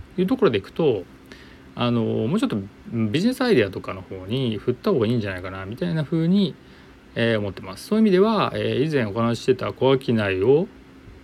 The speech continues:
えー、いっぱい作るみたいなことを多分言ったと思うんですけど、その感覚って全然、えー、なくなってなくて、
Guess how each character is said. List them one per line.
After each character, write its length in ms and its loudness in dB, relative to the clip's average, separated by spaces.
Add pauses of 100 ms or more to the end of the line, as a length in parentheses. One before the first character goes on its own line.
え 120 0
ー、 40 4
い 40 4
っ 20 -8
ぱ 160 0
い 80 0
作 160 -4
る 80 0
み 80 -10
た 100 -8
い 60 -8
な 80 -10
こ 100 -8
と 120 -8
を 260 0 (380)
多 80 -2
分 60 4
言 60 2
っ 20 -6
た 80 -2
と 60 4
思 140 2
う 20 4
ん 40 -4
で 80 -8
す 80 -16
け 80 -6
ど、 280 4 (260)
そ 80 -2
の 80 2
感 200 0
覚 140 -2
っ 40 0
て 80 0
全 240 2
然、 300 -2 (540)
え 220 -2
ー、 20 -4
な 120 -4
く 80 -8
な 80 0
っ 20 -4
て 100 -10
な 140 -6
く 120 -18
て、 360 0